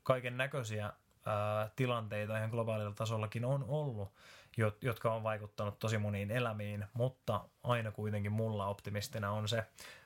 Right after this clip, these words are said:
näkemys, ja mitä historiasta ollaan opittu, että aina kuitenkin on se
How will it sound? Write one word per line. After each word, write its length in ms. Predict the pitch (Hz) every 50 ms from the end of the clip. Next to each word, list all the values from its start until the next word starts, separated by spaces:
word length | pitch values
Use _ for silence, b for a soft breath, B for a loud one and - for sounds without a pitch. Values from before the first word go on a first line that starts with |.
| B B -
näkemys, 540 | - 131 120 - - 123 117 117 110 104 -
ja 60 | 120
mitä 180 | 117 107 107 110
historiasta 520 | 127 139 - - 147 151 151 147 - 160
ollaan 200 | 156 156 151 156
opittu, 340 | 160 - 139 117 - - 120
että 160 | 120 117 143
aina 200 | 143 135 120 107
kuitenkin 500 | 107 101 98 95 92 95 - - - - - - -
on 200 | 110 110 104 104
se 140 | 107 95